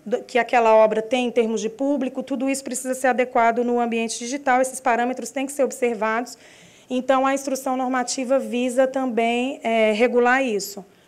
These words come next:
Como que vai ser o processo de habilitação das entidades que pretendam fazer gestão coletiva de direitos para os direitos incidentes no ambiente digital? E pretendemos também,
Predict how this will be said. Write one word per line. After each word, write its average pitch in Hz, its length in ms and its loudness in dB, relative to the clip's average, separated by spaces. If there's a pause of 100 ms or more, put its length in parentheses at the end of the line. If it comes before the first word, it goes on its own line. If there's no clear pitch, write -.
Como 294 260 2
que 320 100 -8
vai 269 140 0
ser 269 120 0
o 277 60 4
processo 254 400 -2
de 247 80 -4
habilitação 233 540 -2
das 247 180 0
entidades 226 540 -2
que - 100 -6
pretendam 269 560 0
fazer 247 880 0
gestão 254 360 2
coletiva 247 440 4
de 220 140 -2
direitos 240 580 0
para 254 480 4
os 277 80 2
direitos 240 400 0
incidentes 226 680 -2 (100)
no 214 400 2
ambiente 220 400 0
digital? 214 560 -4 (540)
E 370 100 8
pretendemos 330 640 2
também, 262 560 -2